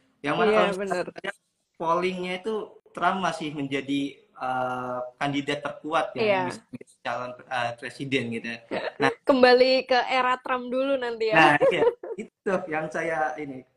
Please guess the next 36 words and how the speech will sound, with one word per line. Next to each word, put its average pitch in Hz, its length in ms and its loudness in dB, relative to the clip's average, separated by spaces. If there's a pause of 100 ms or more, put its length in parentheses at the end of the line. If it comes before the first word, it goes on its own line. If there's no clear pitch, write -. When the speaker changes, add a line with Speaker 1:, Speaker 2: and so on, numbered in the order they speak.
(160)
Speaker 1:
Kalau 170 240 -4
kita 233 220 -4
lihat 233 160 -4
berkaca 196 340 -4
dari 180 400 -6
Trump 190 300 -6
dulu 220 160 -2
ya, 185 160 0
tahun 165 340 -8
dua 156 220 -6
ribu 156 180 -8
delapan 160 380 -6
belas 160 180 -8
itu 185 140 -18
kan 202 160 -10
komoditas 175 580 -2
yang 147 160 -8
jadi, 147 320 -4 (560)
eh, 139 500 2 (140)
andalan 151 480 -4
gitu 127 220 -10
ya, 123 80 -10
saham-saham 135 340 -10
komoditas, 143 400 -6
saham-saham 139 400 -8
coal 147 220 -6
ternyata 135 320 -12
naik 135 180 -8
ke, 131 140 -10 (260)
naik 127 200 -10 (200)
tinggi. 147 380 0 (180)
Dan, 180 320 0
eh, 143 480 2
yang 151 160 0
menarik 214 400 0
ini, 156 320 -4